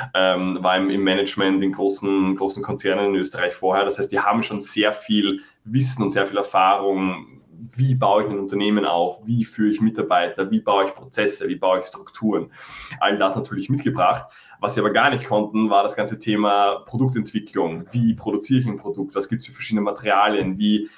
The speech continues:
designe ich was in drei D? Und ich habe auch so ein bisschen einen, einen technischen Background, hab eine, eine technische Schule in, in Österreich auch besucht. Und das waren dann so quasi mein, meine Skills, die ich da quasi mit, mit an den Tisch gebracht habe. Und wir haben uns auch, wie gesagt, auf Anhieb super verstanden und, und so ist es dann,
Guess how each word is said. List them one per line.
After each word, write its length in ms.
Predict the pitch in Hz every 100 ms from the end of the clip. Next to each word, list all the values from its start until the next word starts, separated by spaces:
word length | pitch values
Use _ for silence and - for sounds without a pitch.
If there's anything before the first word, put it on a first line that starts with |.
| _ -
designe 360 | 110 110 120
ich 120 | 120 110
was 140 | 104
in 100 | 101
drei 160 | 101 95
D? 400 | 92 95 127 - _ _ _ _ - -
Und 140 | 113
ich 100 | 104
habe 100 | 120
auch 40 | 117
so 80 |
ein 40 | 117
bisschen 200 | 117 104
einen, 200 | 98 101
einen 100 | 101
technischen 400 | 127 127 131 107
Background, 480 | 104 - 101 104 107
hab 100 | - - -
eine, 140 | 104
eine 200 | 98 98
technische 340 | 104 101 107 -
Schule 300 | - 113 110
in, 120 | 104
in 80 | 110
Österreich 380 | 101 104 98 98
auch 80 |
besucht. 420 | - 101 98 95 - - - - - - - - -
Und 140 | 131
das 160 | 131 127
waren 120 | 123
dann 80 | 123
so 100 | 127
quasi 240 | 110 117
mein, 400 | 110 104 107 104 92 123
meine 240 | 110 117
Skills, 440 | - - 147 127 -
die 100 | 120
ich 80 |
da 140 | 123 113
quasi 220 | 107 117
mit, 340 | 123 127 - 131
mit 160 | 139
an 80 | 135
den 100 | 113
Tisch 240 | 139 180 -
gebracht 400 | 123 95 - -
habe. 240 | 120 131 - - - -
Und 220 | 104 107
wir 80 | 107
haben 60 |
uns 120 | 107 110
auch, 140 | -
wie 40 |
gesagt, 160 | - 98
auf 80 | 98
Anhieb 220 | 95 101
super 180 | - 101
verstanden 440 | 98 95 95 98
und, 180 | 101 98
und 120 | 98
so 240 | - 101 101
ist 140 | 101
es 140 | 98
dann, 400 | - 90 92 95